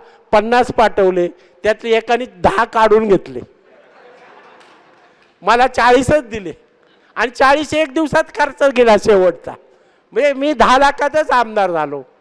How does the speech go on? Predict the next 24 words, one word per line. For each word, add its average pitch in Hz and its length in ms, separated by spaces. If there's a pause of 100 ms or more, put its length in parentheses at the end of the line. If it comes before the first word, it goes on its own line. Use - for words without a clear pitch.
(300)
मी 226 100
चौदाला 262 640
देखील 269 420 (880)
न 180 120 (120)
खर्च 277 260
करता 277 420
खासदार 254 480
मी 247 140
झालो. 185 340 (520)
एकोणीसला 262 680
देखील 254 520 (400)
आमच्या 220 320
पक्षप्रमुखांनी 247 920
पैसे 247 380
दिले, 247 320 (480)
देवेंद्र 254 480
फडणवीसनी 262 500
मला 269 240
चार 269 380
दिले, 214 340 (640)
मी 269 120
तसाच 320 440
खासदार 247 440
झालो. 170 320